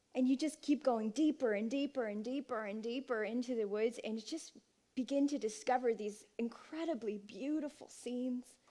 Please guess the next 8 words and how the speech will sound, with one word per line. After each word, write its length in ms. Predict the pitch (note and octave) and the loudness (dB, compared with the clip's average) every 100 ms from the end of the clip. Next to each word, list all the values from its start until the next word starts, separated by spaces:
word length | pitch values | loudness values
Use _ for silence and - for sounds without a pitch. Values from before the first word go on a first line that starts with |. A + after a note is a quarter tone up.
| _ _ _ _ | _ _ _ _
that 160 | - A#3+ | -4 2
no 240 | C#4 D#4+ | 4 4
vehicle 560 | B3 B3+ C4+ C4 C#4 B3+ | 4 4 4 4 2 2
could 240 | A3+ - | 0 -4
get 220 | A#3 B3 | -2 -4
to? 400 | - C4 A#3+ B3 A#3 _ _ _ - - _ _ _ _ _ _ _ _ _ _ _ _ _ _ _ _ _ _ _ _ _ _ _ _ _ _ _ _ _ _ _ _ _ _ _ _ C4+ | -6 -2 0 0 -4 _ _ _ -20 -20 _ _ _ _ _ _ _ _ _ _ _ _ _ _ _ _ _ _ _ _ _ _ _ _ _ _ _ _ _ _ _ _ _ _ _ _ -10
It's 140 | C4 | -6
hidden. 600 | C#4+ D#4 D4 E3+ F3 | 0 2 2 0 -4